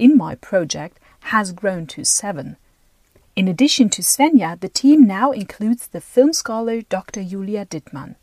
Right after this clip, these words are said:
Also part of the team is the psychologist Johann Piebert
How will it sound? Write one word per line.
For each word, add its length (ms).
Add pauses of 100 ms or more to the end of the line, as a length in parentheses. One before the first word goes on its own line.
(480)
Also 420
part 320
of 80
the 120
team 360
is 140
the 200
psychologist 960
Johann 320
Piebert 500